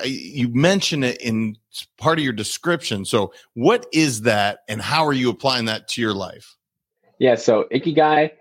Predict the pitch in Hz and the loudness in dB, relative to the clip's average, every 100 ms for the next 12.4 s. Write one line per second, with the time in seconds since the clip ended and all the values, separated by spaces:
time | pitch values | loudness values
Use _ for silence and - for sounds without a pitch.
0 | _ _ _ 113 117 - - 123 123 - | _ _ _ 0 0 -2 0 2 2 2
1 | 113 98 95 104 104 - 85 92 107 117 | 2 4 2 0 -2 -6 -2 -2 0 -4
2 | - 101 113 113 - 107 - 113 117 - | -8 -2 0 0 0 -4 -2 -2 -2 -2
3 | 92 90 90 95 113 117 - 95 85 - | -8 -8 -8 0 2 0 -2 -2 -2 -4
4 | _ _ _ 170 233 214 147 131 123 120 | _ _ _ 2 2 2 2 4 4 0
5 | - 117 117 139 147 - _ _ _ _ | 0 0 2 0 -2 -10 _ _ _ _
6 | _ _ _ _ - 147 120 120 120 117 | _ _ _ _ -4 0 0 2 4 4
7 | 123 135 117 120 113 113 104 110 127 127 | 4 0 0 2 2 2 2 0 0 0
8 | 113 104 123 113 101 104 92 95 - 98 | 0 -2 0 0 0 0 0 -2 -6 -4
9 | 113 131 - 101 95 98 98 101 113 113 | 0 -2 -2 -8 -2 -2 0 0 4 4
10 | 101 101 110 101 110 107 104 - 104 110 | 2 -2 -2 -2 -2 0 -2 -2 2 2
11 | 113 117 120 120 123 127 95 - 104 - | 2 -2 -4 0 0 0 -2 0 0 0
12 | 95 95 107 139 | 0 2 0 -2